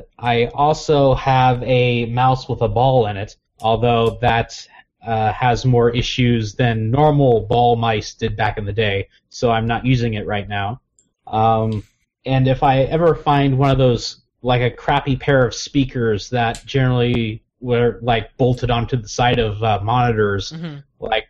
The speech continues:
Speaker 1: they were back in the nineties, I'll get a pair of those too if I, uh, get the energy to do so.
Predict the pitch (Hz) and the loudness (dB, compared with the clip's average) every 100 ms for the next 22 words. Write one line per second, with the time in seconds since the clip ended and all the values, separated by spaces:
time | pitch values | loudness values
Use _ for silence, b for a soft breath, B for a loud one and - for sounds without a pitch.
0 | _ 117 113 120 110 117 117 107 127 120 | _ -4 0 0 2 -2 -2 -2 0 0
1 | 110 110 104 135 139 135 143 - _ - | -2 -4 -2 0 2 2 0 -6 _ -10
2 | 117 131 117 104 113 101 - 120 107 98 | -2 0 0 0 -2 -2 -4 -2 -2 -2
3 | 113 104 110 107 98 90 _ _ _ - | -2 -2 0 -2 -2 -6 _ _ _ -4
4 | 110 - 113 110 123 113 104 113 98 110 | -4 -2 -4 -4 -2 -2 -4 -6 -10 -6
5 | 107 98 117 98 | -4 -2 -4 -4